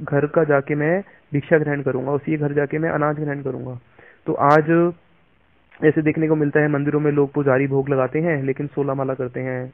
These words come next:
या कोई सोलह माला नहीं भी करता, आठ माला करता है, या बत्तीस भी करता हो अगर कोई है,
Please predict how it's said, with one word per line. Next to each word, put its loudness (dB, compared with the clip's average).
या 0
कोई -4
सोलह -2
माला -2
नहीं -4
भी -6
करता, -2
आठ -4
माला -4
करता -6
है, -2
या 0
बत्तीस -4
भी -2
करता -4
हो -2
अगर -4
कोई -4
है, -2